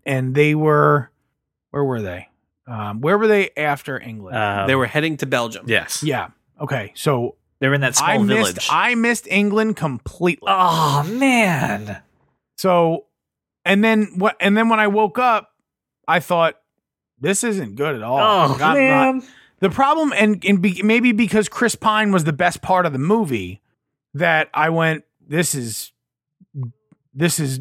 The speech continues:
Speaker 1: not good. She's not good. This is not good."
Speaker 2: <sighs> No. Okay. So you missed the whole fish out of water. You missed the whole
Speaker 1: No, she was a
Speaker 2: comedy.
Speaker 1: fish out of water right up until the credits rolled.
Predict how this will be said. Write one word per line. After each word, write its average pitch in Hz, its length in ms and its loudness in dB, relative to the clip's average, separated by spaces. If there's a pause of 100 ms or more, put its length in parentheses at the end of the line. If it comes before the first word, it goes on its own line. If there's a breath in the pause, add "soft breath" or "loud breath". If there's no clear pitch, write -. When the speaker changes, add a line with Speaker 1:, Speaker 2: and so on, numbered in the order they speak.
Speaker 1:
not 147 360 0
good. 151 320 -2
She's 180 340 0
not 185 240 0
good. 165 340 0 (140)
This 180 180 2
is 170 120 0
not 160 260 0
good." 170 340 -2
Speaker 2:
<sighs> - 0 -
No. 139 420 0
Okay. 139 220 0
So - 160 0
you 170 220 2
missed 170 460 0
the 147 100 4
whole 139 600 2
fish - 400 -4
out 135 140 2
of 120 120 2
water. 117 640 0 (480)
You 131 160 0
missed 127 240 -2
the 127 80 2
whole 113 500 2
Speaker 1:
No, 254 160 0
she 131 160 0
was - 100 0
a - 40 2
Speaker 2:
comedy. 254 120 0
Speaker 1:
fish 240 180 0
out 240 140 0
of 233 80 0
water 233 340 2
right 190 460 0
up 226 120 0
until 226 200 0
the 214 80 0
credits 226 360 0
rolled. 107 240 -6